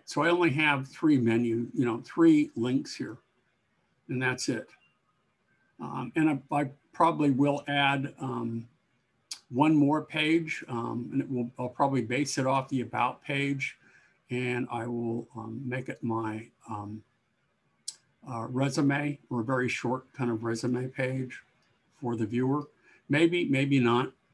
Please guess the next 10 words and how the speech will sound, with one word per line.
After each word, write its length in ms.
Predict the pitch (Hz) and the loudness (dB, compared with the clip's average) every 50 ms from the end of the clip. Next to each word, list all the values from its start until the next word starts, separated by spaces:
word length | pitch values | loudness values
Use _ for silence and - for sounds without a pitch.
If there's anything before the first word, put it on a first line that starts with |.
| _ - | _ -10
I 60 | 143 135 | -4 -2
mean, 200 | 131 127 127 135 | -2 0 0 0
I 80 | 139 | 0
have 240 | 135 143 143 135 131 | 0 0 0 0 0
an 100 | 143 135 | 0 -2
extensive 720 | 143 - - - - - 139 139 147 139 - 135 113 - | -2 -4 -6 -6 -4 -2 0 0 0 0 -2 -4 -2 -2
one 240 | 127 120 120 117 - | -2 -2 -2 -4 -4
on 180 | - 117 117 117 | -4 -2 -2 -2
my 220 | 113 120 120 123 | 0 -2 -2 -2
website, 680 | 123 117 117 113 113 117 - - - 110 110 117 120 | -2 -4 -6 -8 -10 -10 -8 -6 -4 -4 -4 -4 -6